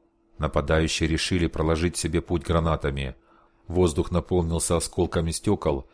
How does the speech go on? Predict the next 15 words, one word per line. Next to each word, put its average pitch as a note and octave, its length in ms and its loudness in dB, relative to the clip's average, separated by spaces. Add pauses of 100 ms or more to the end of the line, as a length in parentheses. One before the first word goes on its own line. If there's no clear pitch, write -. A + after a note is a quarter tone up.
и F#2 80 -2
обломками F#2+ 560 2
разрушенных D#2+ 640 -2
строений. C#2 680 0 (680)
«Они A#2+ 280 0
ведут G#2 340 6
себя G2+ 240 4
нечестно», F#2 680 2 (220)
возмутился E2 760 0
Алекс. D2 360 -2 (640)
«Лично G2+ 400 0
я E2 180 2
не F#2+ 120 0
намерена F#2+ 520 2
сдаваться», E2 680 2